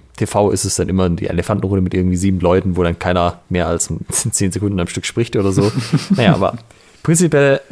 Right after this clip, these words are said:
Speaker 1: ja, schnappt man sich irgendein Thema, schnappt sich zwei Leute, lässt sich die drüber austauschen und man ist dann sozusagen Mäuschen und darf zuhören, so ein bisschen wie ein Podcast. Aber jetzt kommt der Kniff. Ähm, man kann auch zwischendurch Fragen einreichen und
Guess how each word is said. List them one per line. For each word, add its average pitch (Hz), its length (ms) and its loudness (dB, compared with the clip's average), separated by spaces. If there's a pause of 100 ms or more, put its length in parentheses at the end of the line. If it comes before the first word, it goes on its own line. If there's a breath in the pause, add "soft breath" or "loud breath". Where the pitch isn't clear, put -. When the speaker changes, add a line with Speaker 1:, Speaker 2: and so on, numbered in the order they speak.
Speaker 1:
ja, 117 220 2
schnappt 143 240 0
man 135 60 0
sich 120 160 0
irgendein 113 240 2
Thema, 123 300 2
schnappt - 260 -4
sich 110 120 -6
zwei - 140 0
Leute, 113 280 4
lässt 107 220 2
sich 110 120 -4
die 107 80 -2
drüber 95 280 0
austauschen 131 540 2 (280 loud breath)
und - 80 -10
man 110 120 0
ist 98 140 -4
dann 101 80 0
sozusagen 92 400 -2
Mäuschen 98 380 2
und 92 60 0
darf 90 180 -2
zuhören, 147 320 4
so 104 60 2
ein 101 40 -2
bisschen 107 220 -2
wie 87 80 0
ein 82 40 -4
Podcast. - 580 -2
Aber 131 260 4
jetzt 92 180 0
kommt 87 240 -8
der 87 340 -4 (160)
Kniff. - 380 0 (460 loud breath)
Ähm, 104 340 2 (240)
man 98 180 0
kann 123 260 0
auch 95 300 2
zwischendurch 104 400 -2
Fragen 92 280 -2
einreichen 123 680 2
und 95 420 -2